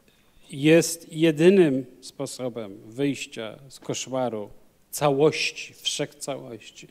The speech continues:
która tu się objawia na chwilę, tak? Która jest albo tym koszmarem wieczności, czy wiecznego bytowania w jakimś absolucie,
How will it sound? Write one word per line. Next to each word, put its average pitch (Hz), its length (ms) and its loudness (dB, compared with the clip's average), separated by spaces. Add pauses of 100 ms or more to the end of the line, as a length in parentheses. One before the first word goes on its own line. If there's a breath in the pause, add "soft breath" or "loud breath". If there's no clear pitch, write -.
(340 loud breath)
która 147 160 0
tu 147 120 -2
się 151 200 -2
objawia 143 360 -2
na 139 140 -4
chwilę, 110 400 -12
tak? 127 220 -6
Która 127 140 -6
jest 117 120 -6
albo 127 260 -6
tym 120 140 -6
koszmarem 123 560 -2
wieczności, 107 560 -12
czy - 140 -16
wiecznego 107 460 -6
bytowania 110 640 -4
w 98 40 -12
jakimś 104 300 -10
absolucie, 110 580 -10